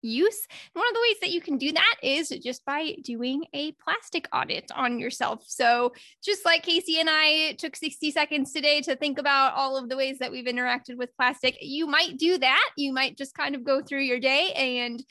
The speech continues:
take note of where you're interacting, in particular with those single-use plastics. Or you can, you know, go through, go through your trash bin, see what you're throwing away, see what you're getting rid of that might be a single-use plastic item,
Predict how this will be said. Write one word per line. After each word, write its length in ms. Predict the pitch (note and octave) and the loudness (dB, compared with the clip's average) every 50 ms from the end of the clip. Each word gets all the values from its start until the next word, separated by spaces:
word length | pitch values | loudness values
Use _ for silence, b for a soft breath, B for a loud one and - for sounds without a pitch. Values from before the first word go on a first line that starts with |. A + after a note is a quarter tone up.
| b b - | b b -10
take 260 | - D4+ C4+ B3+ - | -4 -4 -4 -2 -2
note 380 | C4 A3+ A#3 A#3+ D#4 G4+ - - - - - | -4 -2 0 0 0 0 -2 -8 -8 0 2
of 380 | B3+ B3+ A#3+ A#3 A#3+ B3 A3+ | 2 4 4 2 2 0 -2
where 340 | B3 B3 B3 B3 A#3+ A#3+ A#3+ | -4 -6 -6 -4 -2 -2 -2
you're 180 | B3 A#3+ A#3 A#3 | -2 -2 -2 -2
interacting, 640 | B3 A#3+ A#3+ A#3+ A#3+ A#3+ A3+ - - C4+ C4+ C#4+ - - | -4 -4 -6 -4 -4 -4 -4 -6 -6 -6 -6 -6 -6 -4
in 240 | D#4 D4 D4 D4 | -2 0 0 0
particular 560 | C#4 D4+ C4 - D4 - - D4 C#4 C4 B3+ B3+ | -2 -4 -4 -4 -4 -4 -2 -2 0 0 2 0
with 160 | C#4 C#4 - | -2 -2 -2
those 240 | B3+ B3 B3 A#3+ - | -4 -4 -4 -6 -6
single-use 680 | - - E4+ F4 D#4 C4 A#3+ A#3 A3+ A3+ A#3 - - | -4 -2 0 2 2 2 0 0 -2 -6 -10 -12 -14
plastics. 720 | _ - - - - A#3 - - - D4 F4 A#4+ - - - B B B B B B | _ -4 -2 -2 -2 -2 -4 -6 -4 -2 -2 -2 -4 -8 -18 B B B B B B
Or 200 | B - F4 A4 | B -2 0 2
you 160 | A4 F#4+ G4+ G#4 | 2 2 0 2
can, 460 | - A4+ A4 A4 A4+ A4+ A4+ G4+ - - C4 - | 2 0 0 2 0 -2 -4 -4 -6 -8 -12 -8
you 100 | - D#4 | -4 0
know, 140 | F4 E4+ G4 G#4 D#4+ | 2 2 2 2 2
go 180 | A#3+ A#3+ B3 | 0 0 0
through, 760 | D4+ - - F4 F#4 F#4 F#4 F#4+ G4 F#4+ G4 F#4+ F#4+ F#4+ E4+ - _ _ - | -2 -2 -2 0 2 4 4 4 4 2 2 2 2 0 -2 -4 _ _ 0
go 120 | C4 D4+ | 0 0
through 160 | F#4 F4+ G#4+ | 2 0 2
your 160 | A4 A4 A4 - | 2 2 2 2
trash 360 | - G#4 F#4 C#5+ D5+ - - C4 | 2 2 2 2 0 -2 -2 0
bin, 380 | D4 C#4 B3+ B3 A#3+ B3+ D4+ | 2 2 2 2 0 -2 -4
see 220 | - - D4+ D#4+ E4+ | -2 -2 -2 0 4
what 220 | F#4 F#4+ F4+ - | 6 4 4 4
you're 360 | D#4 D#4 D#4 D#4 D#4 D4+ D#4 D#4+ | 2 -2 0 2 4 2 2 2
throwing 300 | D4 D#4 D#4+ E4+ F4 E4+ | 0 0 0 0 0 -2
away, 320 | E4 D#4+ D#4+ C#4+ C#4 D4+ | -2 -2 0 0 -2 -2
see 200 | C4 - D4 C#4+ | -4 -8 -10 -8
what 120 | D4 D4+ | -8 -8
you're 120 | - D#4 C4+ | -8 -8 -8
getting 200 | D4 D4+ D4 D4 | -8 -6 -4 -2
rid 160 | C#4+ C#4 C4+ | 0 0 2
of 200 | C#4 C4+ C4+ B3+ - B B B B B - | 2 2 2 0 -2 B B B B B -2
that 300 | B3+ B3+ B3+ B3+ - - | 0 2 2 2 2 0
might 180 | B3+ C4 B3+ - | -2 -4 -4 -4
be 140 | C4+ C4 B3+ | -4 -6 -6
a 40 | |
single-use 560 | C4 - C#4 C4 C4 B3+ B3+ A#3+ A#3+ B3+ A#3+ - | -6 -6 -8 -6 -4 -4 -4 -4 -4 -6 -6 -8
plastic 500 | _ - B3+ A#3 B3 - - B3 - _ - | _ -2 -2 -2 -2 -2 -6 -6 -6 _ -6
item, 360 | B3+ B3+ B3+ B3+ B3+ B3+ | -4 -2 0 0 2 2